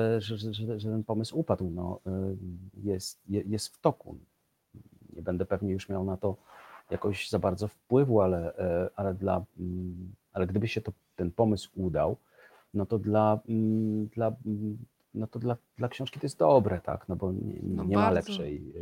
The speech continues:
Speaker 1: e, nie ma lepszej promocji dla takiej opowieści, e, no, niż, e, niż to, że, mm, że, że ci bohaterowie mają, e, no,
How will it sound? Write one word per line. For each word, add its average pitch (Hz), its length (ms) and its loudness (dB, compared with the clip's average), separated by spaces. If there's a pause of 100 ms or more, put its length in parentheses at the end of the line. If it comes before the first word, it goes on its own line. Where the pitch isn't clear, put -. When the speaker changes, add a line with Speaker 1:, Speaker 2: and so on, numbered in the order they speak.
(140)
Speaker 1:
e, 76 40 -10
nie 107 140 -2
ma 107 100 4
lepszej 87 300 2 (600)
promocji 87 560 -2
dla 82 140 -8
takiej 82 300 -6
opowieści, - 640 -8 (880)
e, 87 240 -2
no, 87 220 -2 (420)
niż, 92 580 -6
e, 92 240 -2
niż 92 240 -4
to, 95 180 -4
że, 90 420 0
mm, 92 540 -4
że, 92 180 -8 (680)
że 92 140 -10
ci - 100 -16
bohaterowie 98 400 -2
mają, 92 500 -2
e, 92 280 -4 (960)
no, 113 140 -10